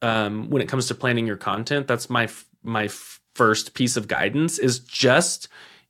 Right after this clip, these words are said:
either in your research phase or if, like me, your research is, like, from practice,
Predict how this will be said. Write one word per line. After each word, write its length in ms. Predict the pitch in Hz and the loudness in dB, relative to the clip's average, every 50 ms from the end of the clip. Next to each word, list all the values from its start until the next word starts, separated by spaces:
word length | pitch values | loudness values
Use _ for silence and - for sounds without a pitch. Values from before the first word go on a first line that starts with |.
| _ - | _ 0
either 220 | 170 175 156 147 131 | 2 6 8 8 8
in 260 | 127 151 160 170 170 | 8 6 6 6 6
your 160 | 170 160 143 | 8 6 6
research 640 | 120 104 110 120 135 131 - - 156 151 147 - - - | 6 4 0 0 0 0 2 2 2 2 2 -2 -8 -6
phase 580 | - - 120 120 120 131 143 147 151 147 - - | -2 0 2 2 4 4 2 2 2 0 -4 -2
or 240 | - 139 131 123 120 | 2 6 8 8 8
if, 220 | 120 120 117 - - | 8 8 6 4 4
like 240 | 127 120 120 - | 4 4 4 4
me, 380 | - 120 117 117 120 123 127 127 127 | 2 0 2 2 2 0 0 -2 -2
your 160 | 131 123 113 107 | 2 2 2 2
research 420 | 113 120 117 - 123 113 - - | 2 0 2 2 2 2 2 0
is, 320 | 120 107 110 - - - _ _ _ _ _ _ _ _ - | -2 -2 -2 -4 -8 -10 _ _ _ _ _ _ _ _ -4
like, 320 | - 127 110 101 - - _ _ _ _ _ _ - - - _ | 2 2 2 2 0 -6 _ _ _ _ _ _ -20 -20 -10 _
from 200 | - 147 127 113 | 4 4 4 4
practice, 720 | 104 - - 107 95 95 - - - 170 180 208 - - - | 4 0 2 2 2 2 2 2 2 4 4 4 2 -2 -8